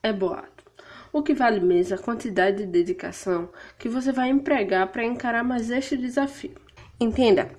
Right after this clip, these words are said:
que essa é uma das partes mais delicadas da preparação, pois você vai tá muito abatido da primeira batalha, que foi a primeira fase. Oabeiro,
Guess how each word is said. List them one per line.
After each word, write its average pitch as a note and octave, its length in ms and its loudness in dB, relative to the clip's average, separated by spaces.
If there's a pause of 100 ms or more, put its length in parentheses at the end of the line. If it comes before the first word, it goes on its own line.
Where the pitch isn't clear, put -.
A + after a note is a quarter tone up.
(380)
que C4+ 160 4
essa A3 320 2
é - 20 2
uma A3 160 2
das G#3+ 220 -2
partes G3 380 -2
mais G3+ 340 2
delicadas G3+ 580 -4
da F3 120 -4
preparação, F3 760 -8 (460)
pois B3 180 -4
você B3 220 -2
vai A#3+ 180 2
tá A#3 160 0
muito A#3 720 2
abatido G3+ 760 0
da A3+ 120 2
primeira G3+ 440 0
batalha, F3 560 -2
que - 120 -16
foi F3+ 240 -4
a E3 60 -6
primeira F#3+ 400 -4
fase. - 480 -10 (540)
Oabeiro, D#3 560 -4